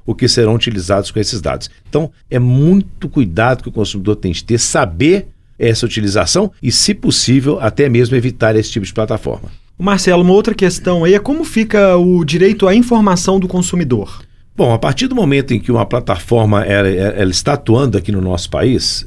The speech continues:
Speaker 1: ela se submete às regras do Código de Defesa do Consumidor.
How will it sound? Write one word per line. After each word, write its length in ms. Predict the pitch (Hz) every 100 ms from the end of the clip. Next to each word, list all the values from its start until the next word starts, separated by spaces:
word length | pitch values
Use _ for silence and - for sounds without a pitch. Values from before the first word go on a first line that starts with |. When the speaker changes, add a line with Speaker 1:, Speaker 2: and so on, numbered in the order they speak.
| -
Speaker 1:
ela 200 | 113 131
se 140 | -
submete 640 | 139 170 160 104 113 135 190
às 140 | -
regras 320 | 92 95 110
do 140 | - 135
Código 320 | 92 110 101
de 60 |
Defesa 260 | 120 98 98
do 40 |
Consumidor. 460 | 117 - 240 190